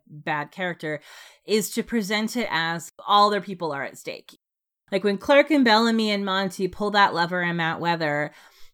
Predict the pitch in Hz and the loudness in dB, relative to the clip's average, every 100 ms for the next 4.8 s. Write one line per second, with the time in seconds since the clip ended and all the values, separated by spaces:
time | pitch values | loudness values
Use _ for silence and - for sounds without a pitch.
0 | _ 208 - 220 - 208 190 185 160 180 | _ -4 -2 -6 -2 2 4 4 0 0
1 | 233 226 196 202 214 - - 180 175 175 | 2 2 4 4 4 2 -2 0 0 -4
2 | 165 151 185 180 180 - - - _ - | -4 2 4 4 2 -4 -12 -16 _ 0
3 | 202 226 214 214 233 240 247 247 247 - | 2 4 2 -4 -2 0 2 0 -2 -6
4 | - 185 175 170 165 165 165 | 0 2 2 0 0 0 -2